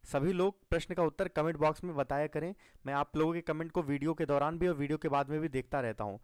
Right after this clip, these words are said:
तो आप लोग कमेंट किया करिए। मैं अगर रिप्लाई नहीं दे रहा हूँ, इसका मतलब ये नहीं है कि मैं कमेंट देख नहीं रहा हूँ, कमेंट सभी के देखे जाते हैं। अगला क्वेश्चन है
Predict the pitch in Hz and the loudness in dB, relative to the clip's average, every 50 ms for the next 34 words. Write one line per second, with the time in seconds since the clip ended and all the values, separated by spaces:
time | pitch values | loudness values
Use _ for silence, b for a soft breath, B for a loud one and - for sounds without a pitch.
0 | b b b b b - 135 135 147 156 165 180 190 180 - - 170 165 175 175 | b b b b b -6 -2 0 0 0 2 2 0 0 0 -2 -2 -2 -2 -4
1 | - - 175 170 160 151 165 156 160 175 190 208 b b b b - 147 156 170 | -4 -2 0 0 0 0 -2 -2 -2 -4 -4 -6 b b b b -2 0 0 2
2 | 170 160 - - 156 151 165 180 180 170 165 170 175 175 - - 165 165 160 160 | 0 0 2 2 2 2 2 2 0 0 0 0 -2 -2 -2 -2 -2 -2 -2 -2
3 | 160 156 147 175 175 170 170 170 165 175 175 175 - 160 156 165 160 143 127 147 | -4 -2 -2 -2 -2 -2 -4 -4 -4 -4 -4 -2 -2 0 0 0 -2 -2 -2 -4
4 | 147 - 139 127 113 113 107 98 95 - 131 131 147 165 160 - 156 139 156 151 | -4 -2 -6 -6 -4 -4 -4 -6 -4 -4 -2 -2 -2 -4 -4 -2 -2 0 0 -2
5 | 170 135 131 123 - 139 107 98 98 - - 104 101 107 - _ _ b b b | -2 -4 -4 -2 -2 -2 -2 -4 -4 -6 -12 -14 -14 -16 -18 _ _ b b b
6 | b b b b b 123 120 151 156 - 170 156 - 175 165 170 202 | b b b b b -4 -2 -2 0 2 2 2 2 0 0 0 -2